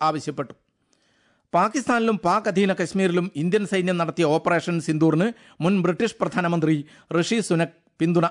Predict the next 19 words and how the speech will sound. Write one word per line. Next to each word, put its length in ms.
അറിയിച്ചു. 400
ഭീകര 340
ക്യാമ്പുകളിലെ 560
അടിസ്ഥാന 420
സൗകര്യങ്ങൾ 560
ഇന്ത്യ 300
തകർത്തത് 380
തികച്ചും 440
ന്യായമാണെന്നും 720
ഭീകരവാദികളെ 880
ശിക്ഷിക്കാതിരിക്കാനാകില്ലെന്നും 1300
ഋഷി 180
സുനക് 360
സാമൂഹിക 500
മാധ്യമത്തിൽ 640
പറഞ്ഞു. 260
ഇസ്രായേൽ 580
അംബാസഡർ 600
റിയുവാൻ 460